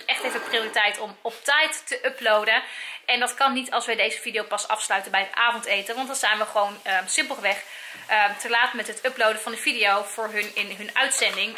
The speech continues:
En ook nog deze vlog ook nog te editen. Nou, dat is gewoon veel te veel werk. Dus ik hoop dat jullie daar een beetje respect voor hebben. Dat jullie het alsnog leuk vonden om vandaag even een, eh, nou ja, een half dagje dan even mee te kijken in deze video. Ik ga zo nog even de, eh,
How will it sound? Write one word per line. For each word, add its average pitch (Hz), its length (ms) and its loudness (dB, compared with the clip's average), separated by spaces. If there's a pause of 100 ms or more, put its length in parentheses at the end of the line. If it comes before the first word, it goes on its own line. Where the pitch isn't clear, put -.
(120)
En 247 160 2
ook 233 100 2
nog 220 120 -6
deze 208 240 0
vlog - 200 -12
ook 208 100 -10
nog 214 120 -14
te - 100 -4
editen. 202 280 -4
Nou, 170 160 0
dat - 80 -10
is - 60 -6
gewoon 185 200 -8
veel 190 200 -12
te 185 100 -14
veel 190 120 -12
werk. - 200 -8
Dus - 120 -10
ik - 80 -10
hoop 339 160 4
dat - 100 -6
jullie 320 140 2
daar 262 100 4
een 247 60 -2
beetje 247 200 0
respect - 320 0
voor 370 100 2
hebben. 320 320 4
Dat 285 120 -8
jullie 254 140 -6
het - 80 -12
alsnog 349 300 -4
leuk 294 200 0
vonden 208 480 -4 (520)
om 339 140 -4
vandaag 277 260 2
even 247 260 2 (540)
een, 233 260 2
eh, 214 60 6
nou 214 120 4
ja, 254 220 4
een 214 140 -6
half 262 240 2
dagje 254 280 2
dan 226 100 -4
even 220 200 0
mee 330 180 4
te - 80 -6
kijken 320 220 4
in 311 80 -6
deze 294 200 0
video. 254 260 2
Ik - 160 -2
ga 285 60 -6
zo 262 140 -2
nog 240 100 -4
even 254 300 0
de, 226 60 2
eh, 208 520 6